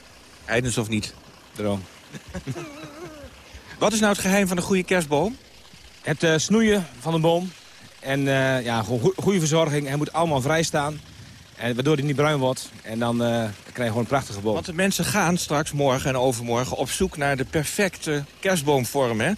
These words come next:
Speaker 1: Vraag een kind, teken eens een kerstboom... en je krijgt een driehoek te zien.
Speaker 2: Klopt, dat is in feite het, het, ja, het ideaalplaatje van een boom. Kijk, het blijft altijd een natuurproduct, moet je niet vergeten.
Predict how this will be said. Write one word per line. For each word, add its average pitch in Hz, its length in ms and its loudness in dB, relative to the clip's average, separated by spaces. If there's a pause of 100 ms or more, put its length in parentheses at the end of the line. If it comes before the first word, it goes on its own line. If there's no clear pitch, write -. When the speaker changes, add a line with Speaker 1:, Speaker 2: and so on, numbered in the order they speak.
(180)
Speaker 1:
Vraag 180 320 2
een 165 100 2
kind, 170 320 0
teken 170 280 2
eens 131 120 -2
een 123 80 -8
kerstboom... 170 540 2
en 156 100 -2
je 165 100 0
krijgt 156 260 -2
een 160 80 -2
driehoek 139 360 0
te 120 100 -6
zien. 101 280 -6 (100)
Speaker 2:
Klopt, 113 340 0
dat 147 100 2
is 151 100 0
in 160 180 2
feite 156 240 2 (240)
het, 135 140 0
het, 139 220 -4
ja, 151 140 2
het 123 100 -2
ideaalplaatje 160 640 2
van 147 80 0
een 139 80 -2
boom. 147 280 2 (220)
Kijk, 139 160 0
het 131 100 0
blijft 165 240 2
altijd 156 220 -2
een 131 60 -4
natuurproduct, 180 540 0
moet 139 100 0
je 135 160 2
niet 139 180 -4
vergeten. 147 480 0